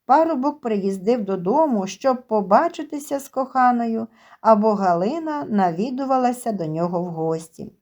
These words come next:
Під час одного з таких візитів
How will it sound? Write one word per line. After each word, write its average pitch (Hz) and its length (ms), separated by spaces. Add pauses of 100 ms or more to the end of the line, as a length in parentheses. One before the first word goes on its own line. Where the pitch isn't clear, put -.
(520)
Під 254 160
час 415 240
одного 285 400
з - 40
таких 220 460
візитів 226 680